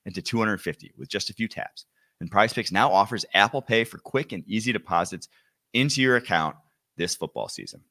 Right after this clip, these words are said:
Go to prizepicks dot com slash locked on N F L and use code Locked On N F L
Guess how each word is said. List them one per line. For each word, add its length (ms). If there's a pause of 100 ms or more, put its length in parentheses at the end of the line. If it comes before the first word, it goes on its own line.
(800)
Go 140
to 180
prizepicks 840
dot 220
com 360 (240)
slash 500
locked 320
on 100
N 80
F 100
L 200
and 140
use 140
code 340 (340)
Locked 280
On 120
N 100
F 120
L 280